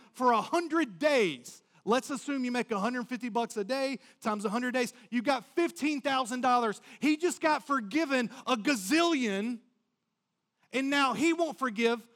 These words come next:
a guy that only owes him fifteen thousand dollars. And the king finds this out. And Matthew eighteen ends with this verse. "So also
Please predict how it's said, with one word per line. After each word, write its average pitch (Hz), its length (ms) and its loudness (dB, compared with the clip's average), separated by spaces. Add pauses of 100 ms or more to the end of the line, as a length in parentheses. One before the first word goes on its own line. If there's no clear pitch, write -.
a 220 80 -2
guy 247 200 0
that 240 180 -4
only 285 360 -4
owes 233 280 -2
him 202 120 -6
fifteen 202 440 -4
thousand 156 380 -10
dollars. 113 540 -14 (1500)
And 175 160 -6
the 175 60 -2
king 226 280 -6
finds 180 380 -6
this 165 240 -10
out. 127 220 -6 (1080)
And 160 200 -12
Matthew 220 440 -4
eighteen 208 880 -6 (120)
ends 196 260 -8
with 160 220 -8
this 170 180 -6
verse. 151 560 -14 (1700)
"So 202 240 -6
also 143 680 -8